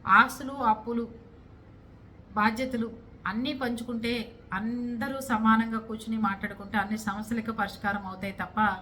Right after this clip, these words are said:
ఇలా కోర్టులకు వెళ్ళి టైముని, శ్రమని వృధా చేసుకోవడం, దాని తర్వాత ఇలా లీగల్గా ఉన్న ప్రాపర్టీని డిస్ప్యూట్లో పెట్టుకోవడం, ఇవన్నీ కరెక్ట్ కాదు అని చెప్పి కోర్టు తెలుస్తుంది.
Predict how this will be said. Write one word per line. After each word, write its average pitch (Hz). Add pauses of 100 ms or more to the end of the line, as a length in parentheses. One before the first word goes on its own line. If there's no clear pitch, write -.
(540)
ఇలా 254
కోర్టులకు 302
వెళ్ళి 262
టైముని, 262 (220)
శ్రమని 233
వృధా 226
చేసుకోవడం, 208 (720)
దాని 240
తర్వాత 262 (320)
ఇలా 240
లీగల్గా 247 (120)
ఉన్న 247
ప్రాపర్టీని 233 (880)
డిస్ప్యూట్లో 254
పెట్టుకోవడం, 208 (520)
ఇవన్నీ 226 (540)
కరెక్ట్ 226
కాదు 233
అని 240
చెప్పి 233
కోర్టు 226
తెలుస్తుంది. 220